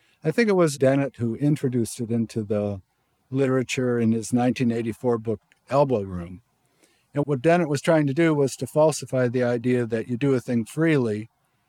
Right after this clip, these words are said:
only if you could have done otherwise, because he was thinking, "Well, Luther freely nailed the edict to the door, and he couldn't have done otherwise," or so he said. Now, the deep openness philosophers can say, Yeah,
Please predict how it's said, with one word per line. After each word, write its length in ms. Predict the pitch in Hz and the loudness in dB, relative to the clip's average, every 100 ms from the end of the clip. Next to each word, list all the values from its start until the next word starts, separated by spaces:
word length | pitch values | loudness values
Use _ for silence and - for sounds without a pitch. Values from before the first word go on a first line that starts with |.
| - | -2
only 260 | 139 143 131 | 2 4 2
if 100 | - | 0
you 80 | |
could 160 | 113 135 | -4 -2
have 120 | 113 | -2
done 200 | 123 120 | 0 2
otherwise, 840 | 160 165 117 98 87 90 113 - - _ _ _ | 4 2 0 -2 -6 -10 -12 -12 -20 _ _ _
because 220 | - 127 | -4 -2
he 100 | 143 | 0
was 220 | 135 123 | 0 -2
thinking, 580 | - 139 135 135 123 120 | 0 2 2 2 0 0
"Well, 200 | 220 208 | 4 4
Luther 680 | 147 196 - 156 139 131 117 - | 4 2 2 2 2 2 -2 -6
freely 560 | 156 151 147 139 127 120 | 0 2 4 4 4 4
nailed 360 | 127 127 127 | 4 2 0
the 60 | 113 | -2
edict 320 | 120 120 110 | -2 -4 -6
to 100 | 120 | -6
the 100 | 107 | -6
door, 480 | 107 139 139 127 120 - | 0 2 4 2 0 0
and 140 | 156 | 2
he 60 | 160 | 2
couldn't 280 | - 220 185 | 2 2 2
have 120 | 120 | 2
done 180 | 120 110 | 0 -2
otherwise," 480 | 104 85 85 - - | -4 -10 -18 -16 -12
or 80 | |
so 260 | 107 131 117 | -6 -2 0
he 120 | 110 | -2
said. 400 | - 117 95 76 - | -4 -6 -6 -8 0
Now, 320 | 175 190 165 139 | 2 4 2 0
the 120 | 139 | -4
deep 340 | 131 127 208 - _ _ _ - | -4 0 0 0 _ _ _ -2
openness 800 | 180 208 202 196 196 175 - - | 0 0 0 -2 -2 -4 -6 -8
philosophers 840 | 180 175 175 175 - 160 165 160 - | -2 0 2 0 -2 -4 -2 -4 -4
can 280 | - 139 | -2 0
say, 640 | 127 - 143 135 131 131 127 _ _ _ _ _ _ _ - | -2 -2 0 0 0 -2 -6 _ _ _ _ _ _ _ -6
Yeah, 600 | 143 143 127 123 139 | 0 2 2 0 -2